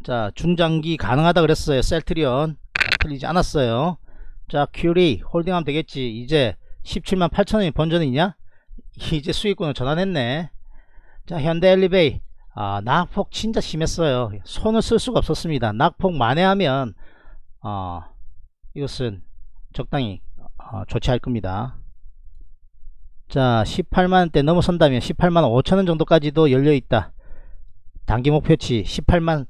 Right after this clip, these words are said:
아, 이삼천 원 정도 제시하고 있었죠. 중장기를 하는 분 들고 가도 상관없다.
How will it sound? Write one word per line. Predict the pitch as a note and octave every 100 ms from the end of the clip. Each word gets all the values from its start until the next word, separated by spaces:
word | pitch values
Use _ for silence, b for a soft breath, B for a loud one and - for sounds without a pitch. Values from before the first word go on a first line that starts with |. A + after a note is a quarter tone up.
| b b
아, | A2
이삼천 | A2 D3+ D#3 F3
원 | D3+
정도 | C3+
제시하고 | C#3+ D3 - C#3+ D#3+
있었죠. | - F3+ - G#2+ C#3+ E3+ - - - - _ - _ _ _ _ - _ -
중장기를 | - F3+ F3+ E3+ E3
하는 | D#3+ D#3
분 | D3+ A2
들고 | E3 F3
가도 | D#3+ C#3
상관없다. | D3 D#3 E3 - C#3 A2+